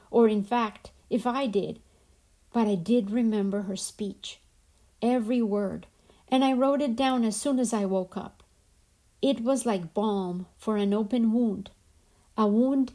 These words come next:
in my heart, and in our shared humanity's heart. Human experience is, in fact, a permanent push and pull of opposite forces, often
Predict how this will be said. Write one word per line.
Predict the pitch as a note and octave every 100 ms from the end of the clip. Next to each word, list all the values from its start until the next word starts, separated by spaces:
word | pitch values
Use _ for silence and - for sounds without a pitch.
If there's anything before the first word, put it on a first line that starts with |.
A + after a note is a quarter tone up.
| -
in | A3+ G3+
my | F3+
heart, | F3+ F#3+ F#3+ - - _ _ _ _ _ -
and | A3
in | A3 G#3
our | G3 G3
shared | - A3+ A3+ A#3
humanity's | - B3+ G3+ F#3+ G3 - F#3+ -
heart. | - - - - - _ _ _ _ _ - _ - _
Human | - D4 D#4+ E4+ D4+
experience | - - A#3 A3+ G3 D#3+ F3 - - _ -
is, | C4+ G#3+ - - -
in | G#3+
fact, | G3+ G#3 A3 A3 - - - _ _ _ _ -
a | G#3+
permanent | B3 C4 C#4 C#4 B3+ A3+
push | - C4+ F#3 - - -
and | A3 G#3+
pull | - C#4+ B3 E3+ - _ _ _ -
of | A3 G3+
opposite | G#3 G#3 A3+ A3+ -
forces, | A3 A3+ A3+ F#3+ - - _ _ _ _ -
often | G3+ A3+ C#4 C#4